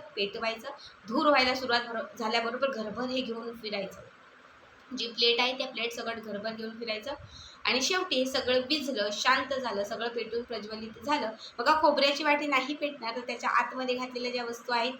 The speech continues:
त्याच पेटतील. जेव्हा हे सगळं पेटून प्रज्वलित होईल तर त्याच्यानंतर ही खोबऱ्याची वाटी अगदी ती काळी जरी झाली किंवा त्याच्यामध्ये घातलेल्या वस्तूंची विभूती जरी झाली, हे सगळं घेऊन घराच्या बाहेर जायचं आणि घराच्या बाहेर जाऊन एखादं झाड असेल तर त्या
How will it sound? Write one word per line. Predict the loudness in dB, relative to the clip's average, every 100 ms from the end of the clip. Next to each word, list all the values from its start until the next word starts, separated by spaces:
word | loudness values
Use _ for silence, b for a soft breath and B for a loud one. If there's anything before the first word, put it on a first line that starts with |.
| 2
त्याच | 2 2 -8
पेटतील. | -10 -10 -16 -16 B B B 4
जेव्हा | 6 8
हे | 6 4
सगळं | 2 2
पेटून | 2 2 2 -4 -2
प्रज्वलित | -2 0 -2 -4 -8
होईल | -8 -6 -10 -18 -10
तर | 0
त्याच्यानंतर | 2 2 2 0 -2
ही | -4
खोबऱ्याची | -4 -4 -2 -4 -4
वाटी | -2 -2 -4 -8 -8
अगदी | -10 -6
ती | -2
काळी | 4 6 6
जरी | 4 2 0
झाली | -4 -4
किंवा | -2 -2
त्याच्यामध्ये | -2 -4 -4 -4 -4
घातलेल्या | -8 -4 -4
वस्तूंची | -4 -8 -12 -10 -8 -6
विभूती | -8 -10 -10
जरी | -10 -10
झाली, | -10 -10 -12 B B B
हे | 2
सगळं | 2 2 2 4 4 6 4
घेऊन | 2 0
घराच्या | 0 -4 -4
बाहेर | -2 -2 -2 -6
जायचं | -6 -6 -6
आणि | -6 -4
घराच्या | -6 -8 -6
बाहेर | -2 -2
जाऊन | -2 0 0 -2 B B 0
एखादं | 2 2 0
झाड | -4 0 2 2
असेल | -2 -8
तर |
त्या | -6